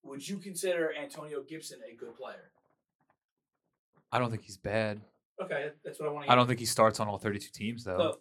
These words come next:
Speaker 1: no, but that's what I wanna, he gets
Speaker 2: Yeah.
Speaker 1: snaps.
Speaker 2: He'll get snaps, sure.
Speaker 1: Brian Robinson?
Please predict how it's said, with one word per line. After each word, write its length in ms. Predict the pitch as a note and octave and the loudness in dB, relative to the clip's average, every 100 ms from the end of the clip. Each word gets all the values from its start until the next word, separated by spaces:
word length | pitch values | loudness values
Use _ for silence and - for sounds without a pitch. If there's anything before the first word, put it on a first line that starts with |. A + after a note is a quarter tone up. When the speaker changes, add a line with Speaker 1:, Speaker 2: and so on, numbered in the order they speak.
| _ | _
Speaker 1:
no, 240 | F#3+ F3 | 0 2
but 120 | F#3 F3 | 2 -2
that's 140 | E3 | -2
what 100 | E3+ | -2
I 40 | |
wanna, 140 | D3+ C#3 | -2 -4
he 140 | F3 | -8
gets 280 | D#3+ G#2+ F#2+ | -4 0 2
Speaker 2:
Yeah. 60 | F2+ | 0
Speaker 1:
snaps. 420 | F2 - - - _ _ _ _ _ _ | -2 -4 -12 -20 _ _ _ _ _ _
Speaker 2:
He'll 180 | - G#2+ | 2 4
get 140 | A2+ | 4
snaps, 400 | - B2+ C#3 A#2+ | 6 6 6 6
sure. 180 | - D3+ | 6 6
Speaker 1:
Brian 180 | G#2+ F#2 | 6 4
Robinson? 500 | C#3+ D3 E3 G3 | 0 -2 -4 -12